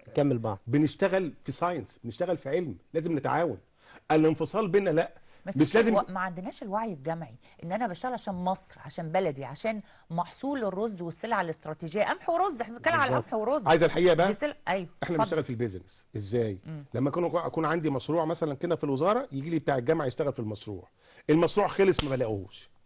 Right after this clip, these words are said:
Speaker 2: صح يا دكتور محمد؟
Speaker 1: يعني في وفي برضه، مش عايزين نعمم.
Speaker 2: لازم أخلق
Speaker 3: مم.
Speaker 2: الات-، ال-، الاحتياج أو الجو العلمي اللي يجعلني أنا عايز أتعاون معاك. ده مش موجود. ده مش موجود للأسف.
Speaker 3: نخلقه إزاي؟
Speaker 2: لا
Speaker 3: حضرتك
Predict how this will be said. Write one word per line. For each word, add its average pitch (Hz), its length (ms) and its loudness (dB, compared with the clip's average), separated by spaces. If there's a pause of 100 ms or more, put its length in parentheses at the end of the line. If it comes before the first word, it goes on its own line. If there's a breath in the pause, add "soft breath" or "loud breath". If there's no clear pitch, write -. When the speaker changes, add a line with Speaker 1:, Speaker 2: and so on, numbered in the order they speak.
(120)
Speaker 2:
صح - 200 -2
يا 151 60 0
دكتور 135 220 -4
محمد؟ 180 240 -10 (500)
Speaker 1:
يعني 147 360 0
في 185 180 -2
وفي 208 240 -2
برضه، 196 260 -6
مش - 100 -4
عايزين 156 180 0
نعمم. 175 360 2 (100)
Speaker 2:
لازم 175 320 4
أخلق 156 220 0
Speaker 3:
مم. 104 60 -4
Speaker 2:
الات-، 110 240 -10
ال-، 110 380 -8
الاحتياج 113 560 -6 (480)
أو 139 220 0
الجو 127 480 0
العلمي 139 480 -4 (440 soft breath)
اللي 175 280 0
يجعلني 170 600 0
أنا 170 200 0 (520)
عايز 196 340 2
أتعاون 160 360 2
معاك. 95 320 -10 (720)
ده 123 100 2
مش 135 180 -4
موجود. 101 260 -10 (1120)
ده 120 80 2
مش 131 180 -6
موجود 104 380 -8
للأسف. 113 340 -6
Speaker 3:
نخلقه 208 340 -4
إزاي؟ 160 220 -6
Speaker 2:
لا 143 120 6
Speaker 3:
حضرتك 156 140 6